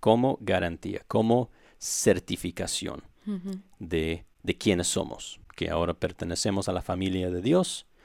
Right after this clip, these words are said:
Speaker 1: somos de Dios, no, no podemos entonces recibir la marca de la bestia, porque ya somos sellados,
Speaker 2: Ujú.
Speaker 1: marcados,
Speaker 2: Ujú.
Speaker 1: y estamos santificados.
Speaker 2: Wow.
Speaker 1: O sea,
Speaker 2: Ujú.
Speaker 1: apartados para Él.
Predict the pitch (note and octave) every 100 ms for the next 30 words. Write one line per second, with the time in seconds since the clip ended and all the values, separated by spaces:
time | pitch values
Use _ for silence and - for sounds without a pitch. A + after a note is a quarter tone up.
0 | _ - - A2+ A#2+ B2+ A2+ G2 F2 F#2
1 | C#3 D#3+ - - _ G2 F#2 F#2 G2+ G#2+
2 | - _ - F#2 F2+ - F2 F2+ A#2 C3+
3 | A#2+ - - - - - _ A#2 A2 B2+
4 | B2 - A#2+ G#2 G#2 - F#2+ F2+ G2+ A2
5 | - F#2+ F2 F2 - F#2+ F#2+ G2 G2 A2
6 | - C3+ D3+ - F#2+ F2 E2+ - G#2+ G#2
7 | - F2 E2 E2 E2+ A#2+ - A#3+ G#3+ G2+
8 | G2+ E2+ A2 - - - A#3 F#3+ F#2 E2
9 | E2+ - E2 - E2 F2+ F2 - - C3
10 | B2 - - - - - G#3 G#3 G3 G3
11 | _ - A3 G#2+ G#3 - - G2+ F#2 -
12 | G#2 F2 F2 - F#2+ F2+ F2+ E2